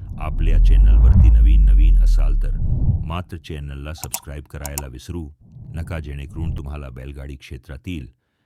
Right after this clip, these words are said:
मित्रांनो असेच नवनवीन आपल्या चॅनलवरती अपडेट भेटत असत्यात. तर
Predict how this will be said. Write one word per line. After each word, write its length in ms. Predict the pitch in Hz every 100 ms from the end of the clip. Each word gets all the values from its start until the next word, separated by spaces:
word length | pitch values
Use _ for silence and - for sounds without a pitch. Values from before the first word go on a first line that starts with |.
| _
मित्रांनो 500 | 76 - 80 78 87
असेच 360 | 78 - 82 -
नवनवीन 480 | 71 71 69 73 78
आपल्या 440 | 60 64 71 71 67
चॅनलवरती 760 | 67 65 65 62 62 - 58 - _ _ _ _
अपडेट 440 | 87 76 85 87 -
भेटत 380 | 78 71 80 -
असत्यात. 460 | - 71 _ 71 67 -
तर 160 | 64